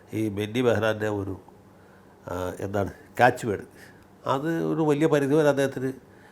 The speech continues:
ആ, ഏ, സാധിക്കാൻ, അദ്ദേഹത്തിന് പ്രാവർത്തികമാക്കാൻ സാധിച്ചു. അപ്പോൾ അഞ്ചു കൊല്ലത്തെ പ്രവർത്തനത്തിൻ്റെ ഒരു മേന്മയുമായിട്ട് അദ്ദേഹം വീണ്ടും ജനങ്ങളെ സമീപിക്കുകയാണ്. അപ്പോൾ സാധാരണ സ-, ഗതിയിൽ തന്നെ സി പി എമ്മിന് വലിയ ഹോപ്പില്ലാത്തൊരു മണ്ഡലമാണ് എറണാകുളം,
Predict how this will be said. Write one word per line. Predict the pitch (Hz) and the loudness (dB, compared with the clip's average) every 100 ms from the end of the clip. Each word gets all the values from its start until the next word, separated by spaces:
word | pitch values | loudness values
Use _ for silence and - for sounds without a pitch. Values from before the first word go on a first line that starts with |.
| - - | -18 0
ആ, | 120 127 127 123 123 - - 120 | 4 6 6 4 0 -6 -6 -2
ഏ, | 113 107 107 107 104 - | 0 0 0 0 -4 2
സാധിക്കാൻ, | 120 131 135 156 156 - - - - - - | 6 6 6 4 4 -2 -20 -20 -20 -20 -14
അദ്ദേഹത്തിന് | 107 117 110 117 | -4 -2 -2 -4
പ്രാവർത്തികമാക്കാൻ | 120 123 139 139 156 135 123 | 4 6 8 6 4 4 2
സാധിച്ചു. | - 80 - - - - - - - - - - - - - - - - | 0 -8 -14 -20 -20 -20 -20 -20 -20 -20 -20 -20 -20 -20 -20 -20 -20 -20
അപ്പോൾ | - 120 | -2 2
അഞ്ചു | 120 127 | 4 6
കൊല്ലത്തെ | 156 143 147 | 6 6 4
പ്രവർത്തനത്തിൻ്റെ | 143 127 127 127 139 135 135 143 | 4 4 2 2 -2 -2 0 2
ഒരു | 131 131 127 - 104 | 2 0 -4 -12 -4
മേന്മയുമായിട്ട് | 117 120 123 131 117 104 - - - - - - - - 131 | 0 2 2 2 2 0 -8 -20 -20 -20 -20 -20 -20 -4 0
അദ്ദേഹം | 131 143 | 4 4
വീണ്ടും | 123 131 135 127 | 4 2 2 2
ജനങ്ങളെ | 127 123 123 120 | 4 4 2 2
സമീപിക്കുകയാണ്. | 123 113 113 113 - 87 - | 2 0 -2 -6 -8 -14 -14
അപ്പോൾ | - 110 107 - - | -10 -8 -6 -10 -2
സാധാരണ | 101 107 123 127 107 | 0 2 0 -2 -8
സ-, | - - - - - - | -12 -18 -20 -20 -14 -10
ഗതിയിൽ | 135 135 135 139 139 | -2 0 2 0 0
തന്നെ | 139 143 | 0 -2
സി | 131 | -2
പി | 120 | -2
എമ്മിന് | 135 135 | -2 0
വലിയ | 131 127 131 | 0 0 -4
ഹോപ്പില്ലാത്തൊരു | - 117 131 131 123 120 | -4 -4 0 2 2 0
മണ്ഡലമാണ് | 107 - - - 98 | -2 -4 -14 -12 -8
എറണാകുളം, | 110 117 110 113 | 0 2 2 0